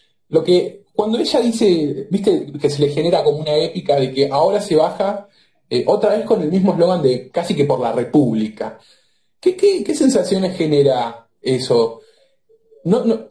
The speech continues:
tal vez puede ser un análisis personal, pero para la base militante,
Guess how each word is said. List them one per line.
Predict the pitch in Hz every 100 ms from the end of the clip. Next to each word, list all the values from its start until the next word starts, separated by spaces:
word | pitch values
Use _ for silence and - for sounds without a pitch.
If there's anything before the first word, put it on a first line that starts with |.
| -
tal | -
vez | 311
puede | 269 233
ser | 233
un |
análisis | 220 214 185
personal, | - 151 139 156 196 170 139
pero | 147 139 139 - _ _ _
para | 156 160
la | 180
base | 196 - 226
militante, | 175 151 139 117 110 113 -